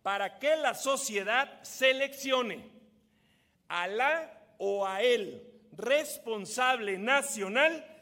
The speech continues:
de construir un Frente Amplio por México. A diferencia de Morena,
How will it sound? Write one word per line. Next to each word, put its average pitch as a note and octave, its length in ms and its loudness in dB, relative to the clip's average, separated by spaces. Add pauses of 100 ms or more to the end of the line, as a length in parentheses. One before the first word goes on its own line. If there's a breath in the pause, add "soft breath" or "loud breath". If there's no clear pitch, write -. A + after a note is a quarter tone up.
(160 soft breath)
de A3+ 180 0
construir C#4 1000 -4
un C4 260 -6
Frente A#3+ 640 -2
Amplio G#3 560 0 (300)
por G#3+ 180 0
México. E3+ 540 -10 (880)
A D3 120 0
diferencia C4 840 4
de A#3+ 140 2
Morena, B3+ 580 2